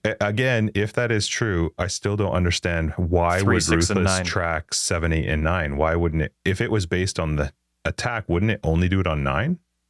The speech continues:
Speaker 1: I don't understand why it would have done it on seven and eight
Speaker 2: Right.
Speaker 1: instead of on nine. Anyway, uh, multi-strike causes each use of the skill to repeat twice. Each single use of the skill now performs the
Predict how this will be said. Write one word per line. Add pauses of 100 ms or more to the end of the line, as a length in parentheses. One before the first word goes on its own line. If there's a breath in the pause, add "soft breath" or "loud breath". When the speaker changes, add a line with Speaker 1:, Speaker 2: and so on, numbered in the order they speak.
(120)
Speaker 1:
I
don't
understand
why
it
would
have
done
it
on
seven
and
eight (180)
Speaker 2:
Right.
Speaker 1:
instead
of
on
nine. (300)
Anyway, (440)
uh,
multi-strike (160)
causes (300)
each
use
of
the
skill
to
repeat
twice. (100)
Each
single
use
of
the
skill
now
performs
the